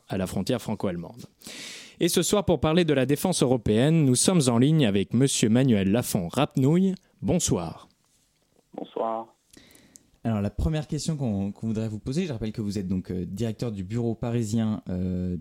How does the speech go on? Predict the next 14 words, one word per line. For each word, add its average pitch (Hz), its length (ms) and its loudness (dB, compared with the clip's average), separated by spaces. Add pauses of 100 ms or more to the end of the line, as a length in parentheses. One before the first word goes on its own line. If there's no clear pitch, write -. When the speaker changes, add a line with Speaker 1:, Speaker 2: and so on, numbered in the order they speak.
Speaker 3:
du 92 340 -2
European 110 540 -2 (200)
Council 113 320 -4
for 92 160 -6
Foreign 95 240 -2
Relations, 120 460 -4 (100)
donc, 95 220 -8 (240)
euh, 95 160 -4
Conseil 107 300 -6
européen 98 320 -6
des 92 100 -4
relations 95 400 -6 (100)
internationales. 107 640 -6 (840)
Euh, 117 300 0